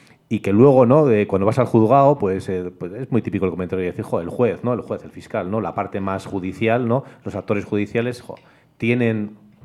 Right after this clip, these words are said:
y no, yo creo que al final no se tiene tanto tiempo, ¿no? Por ese exceso de trabajo de,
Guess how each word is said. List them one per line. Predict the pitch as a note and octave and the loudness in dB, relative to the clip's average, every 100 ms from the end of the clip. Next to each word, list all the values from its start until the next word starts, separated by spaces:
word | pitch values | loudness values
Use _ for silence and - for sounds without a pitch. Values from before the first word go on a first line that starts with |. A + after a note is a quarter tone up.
| - | -16
y | G2 | -8
no, | F#2 | -4
yo | G2 G#2 | -2 -2
creo | - A2 | -4 -6
que | |
al | G2 | -6
final | F#2 G2+ | -6 -8
no | G2+ | -8
se | G#2+ | -10
tiene | F#2 | -10
tanto | F#2 F2 F2 | -10 -10 -8
tiempo, | G2+ A#2+ G2+ D#2+ | -6 -6 -8 -10
¿no? | F#2+ G#2+ | -8 -8
Por | D#2+ | -10
ese | E2 F2+ E2 E2+ F2 - - | -12 -10 -8 -10 -12 -18 -18
exceso | G2 A2+ G2 | -12 -8 -6
de | F#2 | -6
trabajo | F2 F2+ F2 F2+ | -4 -4 -4 -8
de, | F2 F2 | -8 -8